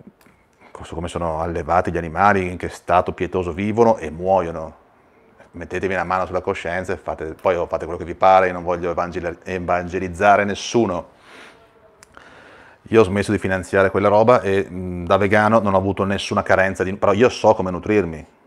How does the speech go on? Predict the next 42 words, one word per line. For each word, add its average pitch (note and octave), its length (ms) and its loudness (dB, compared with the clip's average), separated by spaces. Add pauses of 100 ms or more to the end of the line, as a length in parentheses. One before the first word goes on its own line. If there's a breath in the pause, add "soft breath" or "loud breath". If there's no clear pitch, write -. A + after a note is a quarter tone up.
(140)
Io G2+ 360 0 (180)
sono F2 260 -10
uno F#2+ 100 -6
che - 80 -6
ha D#2+ 60 -2
studiato F2+ 400 2
alimentazione. D#2+ 760 -10 (540 soft breath)
Ho - 60 -8
fatto F#2 180 0
la E2+ 80 0
tesi G#2 280 2
di F#2+ 80 -6
laurea, F#2+ 720 4
scienze G#2+ 300 -2
motorie G#2 440 6
per F2+ 120 -2
carità, F2+ 380 0
ma F2 120 -2
ho - 20 -6
fatto F2+ 180 -4
la E2+ 100 -2
tesi F2+ 220 -6
di G2+ 80 -2
laurea F#2 340 2
sulla E2+ 200 -4
dieta E2 220 -6
a D#2 60 -10
zona, E2 440 -2
che F#2 100 -10
si F#2 120 -6
basa F#2+ 320 2
sull'asse F2 440 -4
ormonale, F2+ 380 -2
insulina, F2+ 580 -6
glucagone, F#2+ 540 -2
che E2+ 100 -8
si F2+ 120 -10
basa F2+ 260 0
sulla E2+ 340 -4
ripartizione F2 580 -6
dei E2+ 80 -8
macronutrienti. F2 800 -6